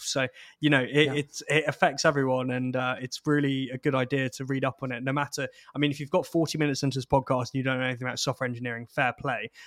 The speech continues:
Speaker 1: Um, but even if you're <laughs> not a software engineer or even interested in it, then it, it would behoove everyone to learn a bit about I T security for sure.
Speaker 2: Yeah, it's just so pa-, it's just so, so widespread. I mean, again, just take another example of the six hundred and fifty million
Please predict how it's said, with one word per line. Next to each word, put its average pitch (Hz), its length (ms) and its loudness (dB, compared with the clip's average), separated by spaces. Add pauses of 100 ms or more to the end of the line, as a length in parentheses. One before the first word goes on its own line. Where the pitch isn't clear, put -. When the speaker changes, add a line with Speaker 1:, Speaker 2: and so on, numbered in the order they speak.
(140)
Speaker 1:
Um, 135 440 0
but 131 260 2 (120)
even 156 260 4
if 147 160 2
you're 156 160 6
<laughs> 151 180 4
not 170 140 6
a 143 40 2
software 151 380 4
engineer 135 380 0
or 135 160 0
even 139 200 2
interested 135 500 0
in 123 80 -4
it, - 80 -10 (260)
then 131 140 0
it, 127 180 -2
it 135 100 -2
would 135 120 -2
behoove 135 280 2
everyone 131 300 2
to 131 100 -6
learn 127 160 -2
a 123 40 -6
bit - 180 -4
about 127 280 0
I 127 100 0
T 127 180 -6
security 123 500 -8
for - 140 -18
sure. 131 220 -8 (1300)
Speaker 2:
Yeah, 139 240 2 (160)
it's 147 180 4
just 165 200 0
so 147 80 4
pa-, 135 220 -2
it's 135 160 0
just 135 300 -4
so, 147 360 0
so - 180 0
widespread. 127 760 2
I - 20 2
mean, 131 260 0
again, 135 440 4
just 135 200 0
take 135 160 0
another 131 220 2
example 131 760 0
of 120 320 -2
the 117 420 -2
six 139 280 -4
hundred 131 200 0
and 120 120 0
fifty 127 400 -4
million 123 640 0